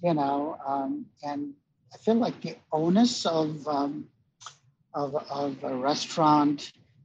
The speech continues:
succeeding now really is on the consumer, because,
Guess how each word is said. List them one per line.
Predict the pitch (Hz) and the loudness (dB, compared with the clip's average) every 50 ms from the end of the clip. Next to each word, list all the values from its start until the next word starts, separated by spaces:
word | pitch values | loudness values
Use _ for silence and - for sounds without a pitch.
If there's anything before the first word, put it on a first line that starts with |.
| _ _ | _ _
succeeding | - - 165 - - - - 180 170 175 180 196 196 190 | -2 -2 -2 0 -2 -2 -2 0 2 4 4 6 6 6
now | 185 175 170 175 175 180 175 160 | 8 8 8 8 8 8 6 4
really | 151 156 160 170 175 170 165 165 151 147 | 4 6 6 6 6 6 4 4 4 2
is | 139 123 | 2 2
on | 139 139 143 139 | 2 2 2 2
the | - | 2
consumer, | - - 135 127 - - 147 147 151 160 170 190 214 | -2 -6 -6 -4 -4 -4 -4 -4 -4 -2 0 0 0
because, | 202 - - - - - - 143 131 131 131 127 123 - - - | 0 0 -2 -4 -4 -6 -6 -4 -4 -2 -4 -4 -6 -8 -10 -14